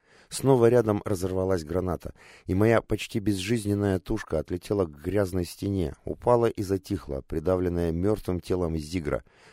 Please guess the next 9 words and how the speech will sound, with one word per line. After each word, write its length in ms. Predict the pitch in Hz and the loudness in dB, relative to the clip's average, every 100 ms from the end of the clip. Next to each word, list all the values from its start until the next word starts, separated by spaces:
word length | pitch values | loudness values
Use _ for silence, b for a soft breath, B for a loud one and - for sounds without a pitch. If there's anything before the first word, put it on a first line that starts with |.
| b | b
плеснула 520 | - 107 - 143 131 | -2 -2 0 2 4
в 100 | 98 | 2
рот 200 | 117 120 | 0 2
его 140 | 101 95 | 2 2
горячей 420 | 95 107 101 98 | 4 2 2 -4
кровью, 500 | - 98 95 69 - _ | -2 2 2 0 -6 _
грудь 300 | 76 80 98 | -8 -4 -4
защипала, 640 | 85 90 - - 90 76 - | -4 -6 -6 0 0 0 -6
зажгло. 560 | - 92 90 92 92 | -4 -4 -2 4 4